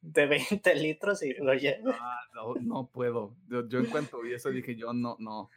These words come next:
Speaker 2: ¿Quién se compra eso? Al parecer Pedro, pues, pero... Ahí están, ahí están las recomendaciones de la semana. Nosotros sí nos vamos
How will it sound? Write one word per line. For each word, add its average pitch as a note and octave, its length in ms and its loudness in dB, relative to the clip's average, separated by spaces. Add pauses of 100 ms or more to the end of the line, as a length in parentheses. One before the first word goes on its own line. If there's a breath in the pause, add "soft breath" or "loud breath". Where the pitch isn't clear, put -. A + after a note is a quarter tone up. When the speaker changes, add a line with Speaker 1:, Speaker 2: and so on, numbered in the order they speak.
(600 loud breath)
Speaker 2:
¿Quién B2+ 200 -2
se C3 120 -6
compra A#2+ 340 -4
eso? - 240 -12 (1700 soft breath)
Al A2 120 -8
parecer A2+ 320 -4
Pedro, G#2+ 300 -6
pues, G#2+ 220 -12
pero... - 200 -14 (1700)
Ahí A2+ 120 -6
están, A#2 240 -6 (400)
ahí A2 120 -6
están A#2 180 -8
las A2+ 100 -4
recomendaciones A2 560 -8
de A2 80 -8
la G#2 80 -8
semana. D#3 240 -8
Nosotros C3 240 -12
sí A2 80 -16
nos A2 100 -12
vamos G3+ 280 -6